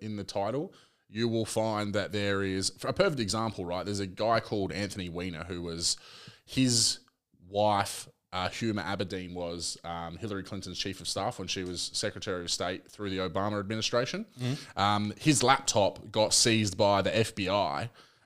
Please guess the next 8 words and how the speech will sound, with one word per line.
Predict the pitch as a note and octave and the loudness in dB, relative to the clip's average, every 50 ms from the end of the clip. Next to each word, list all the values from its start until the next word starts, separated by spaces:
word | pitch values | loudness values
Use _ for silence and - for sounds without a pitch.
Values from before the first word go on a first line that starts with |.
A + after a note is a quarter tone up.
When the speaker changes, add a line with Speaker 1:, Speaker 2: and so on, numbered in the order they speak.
| _ - | _ -6
Speaker 1:
and, | F#2 F#2+ G2 G2 F#2+ G2 G2 G2+ G2+ G2+ G2+ F#2 - - - - - | -4 -2 0 0 0 0 0 0 0 0 0 0 -2 -2 -4 -4 -2
uh, | F#2+ F#2+ F#2+ G2 G2 G2 F#2+ F#2+ F#2+ F#2+ F#2 F#2 - - - - | 0 2 4 4 4 4 4 4 2 2 2 0 -2 -6 -14 -12
they | F#2+ G#2 G#2+ G#2 G#2 | -6 -4 -2 -2 -2
found | - A#2+ G#2 G2+ G2+ F#2 | -2 -4 -4 -4 -4 -6
fucking | - - - G#2 G2 - G2+ F2 E2+ | -6 -2 -2 -2 -2 -2 -6 -8 -8
hectic | - - G#2 G2 F2+ - - E2+ - | -6 -4 -4 -4 -4 -6 -10 -10 -6
shit, | - - - C#2+ - - | -4 -4 -4 -6 -10 -12
like, | D#2 D#2 - | -14 -14 -14